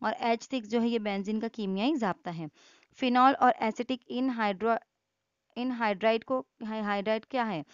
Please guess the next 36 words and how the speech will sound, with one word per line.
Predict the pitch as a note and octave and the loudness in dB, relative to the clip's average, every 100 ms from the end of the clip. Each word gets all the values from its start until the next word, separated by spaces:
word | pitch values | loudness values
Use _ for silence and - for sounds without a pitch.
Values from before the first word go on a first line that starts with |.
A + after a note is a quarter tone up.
| - - _ | -20 -20 _
तो | A#3+ | -4
ये | B3 | -4
पेट्रोकीमियात | A#3+ A3+ G#3 B3 C4 A#3 G#3 G#3+ G#3+ | 2 2 2 -4 -6 -4 -4 -4 -4
यानी | G#3 G#3+ | -4 -6
फिनाइल | - G#3 G3+ A3 - | -6 -4 -4 -4 -4
और | G#3 | -2
एसिटिक | G3 G#3+ A#3 G#3+ | -4 -6 -12 -8
जो | A3+ | -6
है | A3+ | -4
ये | G#3+ G#3 | -4 -8
क्या | - G#3 | -6 -4
है? | A#3 | -4
पेट्रोकीमियात | A#3+ G#3 G3 A#3 D#4+ - - _ _ - A#3+ A3+ G#3+ F#3+ F#3+ | -6 -10 -10 -6 -6 -6 -20 _ _ -4 0 2 2 0 -2
है। | D#3+ _ _ _ _ _ G3 | -6 _ _ _ _ _ -6
दीमक | A#3 B3 C#4+ C#4+ | -2 2 0 0
में | C#4 | 0
पाए | B3+ A#3+ | 2 2
जाने | B3 A#3 A#3+ | 2 0 0
वाले | A#3 | -2
बैक्टीरिया | A#3 G#3+ - A3+ A3+ A#3+ | -2 -2 -4 -10 -6 -4
कौन | - A#3+ B3 | -2 -2 -2
सी | C4+ | -6
गैस | A3+ A3 G#3+ _ _ _ _ _ | -2 -2 -4 _ _ _ _ _
तैयार | - A3 F#3 F#3+ | -8 -2 0 -2
करते | G#3 G3+ | -6 -6
हैं? | G#3 | -8
तो | A#3 | -8
मीथेन | A3 G#3 - B3+ A#3+ | -10 -10 -8 -6 -4
गैस | A3 G#3+ A3 | -2 -2 -2
जो | A3 | -4
है | G#3+ | -4
ये | G3 | -4
लोग | G3+ | -4
तैयार | G3 F#3+ F3 F3 | -6 -8 -8 -8
करते | F3 - | -10 -12
हैं। | E3+ D#3+ | -10 -10